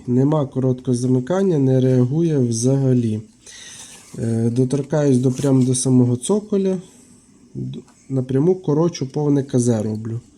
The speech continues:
Ніякої реакції взагалі немає, не працює. Тобто він не бачить короткого замикання і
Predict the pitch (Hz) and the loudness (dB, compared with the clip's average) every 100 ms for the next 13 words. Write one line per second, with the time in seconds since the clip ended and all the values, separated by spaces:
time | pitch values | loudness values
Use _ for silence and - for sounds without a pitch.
0 | - - - _ _ _ _ _ - 127 | -20 -20 -20 _ _ _ _ _ -6 2
1 | 123 147 156 156 139 135 131 135 131 - | 2 2 -2 0 0 2 2 0 -4 -6
2 | 131 123 120 127 117 120 131 131 117 110 | 0 0 2 0 0 0 4 4 4 0
3 | 104 110 135 131 127 113 - 113 107 113 | -4 -4 -2 -4 -4 -6 -6 -8 -6 -6
4 | 151 170 _ - - - _ _ _ _ | -6 -10 _ -20 -20 -20 _ _ _ _
5 | _ _ _ _ _ - _ - - - | _ _ _ _ _ -20 _ -20 -18 -20
6 | - - - - - - - _ - 170 | -20 -20 -20 -20 -20 -20 -20 _ -4 -4
7 | 170 - 175 170 165 - - - - - | -4 -2 2 2 0 -6 -20 -20 -20 -20
8 | - - _ - - 127 123 151 165 156 | -20 -20 _ -20 -6 -2 0 2 0 -2
9 | - _ _ _ _ - 127 135 135 120 | -6 _ _ _ _ -4 0 2 2 0
10 | - 120 - 127 123 123 117 123 127 127 | -4 -8 -2 -2 -2 -4 0 2 0 -2
11 | 190 185 139 127 156 | -4 -2 0 0 -2